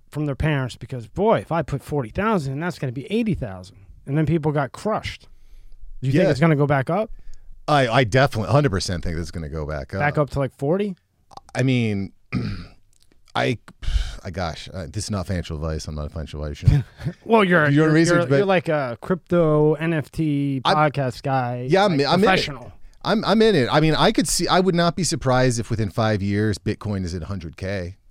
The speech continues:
Speaker 2: or more. I think it's very easy to see that happen.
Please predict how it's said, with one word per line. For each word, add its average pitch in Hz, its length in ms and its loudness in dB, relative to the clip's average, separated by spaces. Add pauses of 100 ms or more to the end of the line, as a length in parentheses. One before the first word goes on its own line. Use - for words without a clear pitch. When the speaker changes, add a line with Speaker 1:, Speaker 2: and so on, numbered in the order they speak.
Speaker 2:
or 95 60 -10
more. 95 540 -6 (560)
I 131 80 0
think 139 140 2
it's - 100 -8
very 151 380 2
easy 113 240 0
to 98 60 -6
see 110 160 -4
that 98 140 0
happen. 92 380 -6